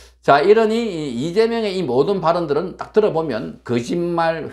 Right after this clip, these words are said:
회피, 그리고 딴 그 관점 돌리기 이런 식입니다. 지난번에도 이 선거법 관련해서 갑자기 김구, 뭐 조봉암 이야기를 하더니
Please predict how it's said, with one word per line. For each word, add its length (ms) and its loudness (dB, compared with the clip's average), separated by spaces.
회피, 640 -2
그리고 320 0
딴 380 -2
그 200 4
관점 380 -4
돌리기 320 -4
이런 160 -6
식입니다. 360 -12
지난번에도 760 2
이 480 -12
선거법 520 2
관련해서 540 -4
갑자기 500 -2
김구, 580 2
뭐 200 -4
조봉암 580 0
이야기를 320 -4
하더니 380 -4